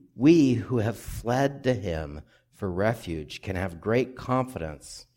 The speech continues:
as we hold to the hope that lies before us. This hope is a strong and trustworthy anchor for our souls.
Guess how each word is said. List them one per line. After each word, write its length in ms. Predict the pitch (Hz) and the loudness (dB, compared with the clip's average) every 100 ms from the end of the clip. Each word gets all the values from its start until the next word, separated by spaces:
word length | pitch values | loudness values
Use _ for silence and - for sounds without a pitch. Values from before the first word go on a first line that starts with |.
| _ _ _ _ - | _ _ _ _ -8
as 200 | 98 98 | -6 -4
we 120 | 92 | -4
hold 500 | 80 - 131 131 131 | -4 -4 -2 -2 -2
to 80 | 127 | -2
the 140 | 123 | -2
hope 460 | - 98 78 - - | -2 -6 -6 -8 -12
that 180 | 85 | -10
lies 400 | 82 82 80 78 | -6 -4 -4 -8
before 440 | - 78 - 76 58 | -12 -16 -12 -12 -12
us. 340 | - - - - _ _ _ _ _ _ _ _ _ _ _ _ _ | -14 -20 -20 -20 _ _ _ _ _ _ _ _ _ _ _ _ _
This 300 | 104 139 - | 6 6 6
hope 340 | - 117 101 - | 4 4 4 2
is 220 | 101 90 | -2 -2
a 80 | 87 | -6
strong 680 | - - 135 131 127 127 | -8 -4 2 4 4 2
and 200 | 104 87 | 0 -4
trustworthy 680 | - - 127 - 127 117 113 | -6 -2 -2 -2 0 0 0
anchor 480 | 98 98 92 - 87 | -2 -2 -2 -4 -8
for 260 | - - 82 | -8 -8 -6
our 120 | 82 | -6
souls. 600 | - 90 80 67 67 - | -8 -8 -6 -8 -12 -20